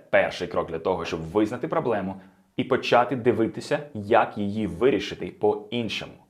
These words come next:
Якщо в тебе є шкільна англійська, якась база,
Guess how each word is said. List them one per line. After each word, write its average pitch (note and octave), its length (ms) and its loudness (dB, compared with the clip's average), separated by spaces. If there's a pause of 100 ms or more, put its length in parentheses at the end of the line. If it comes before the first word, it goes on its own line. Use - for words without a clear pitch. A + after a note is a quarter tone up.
(240)
Якщо C#3 420 2
в - 120 -4
тебе F2 420 2
є A#2 120 0
шкільна G2 600 -2
англійська, A2+ 520 -6 (140)
якась F2+ 380 -8
база, - 300 2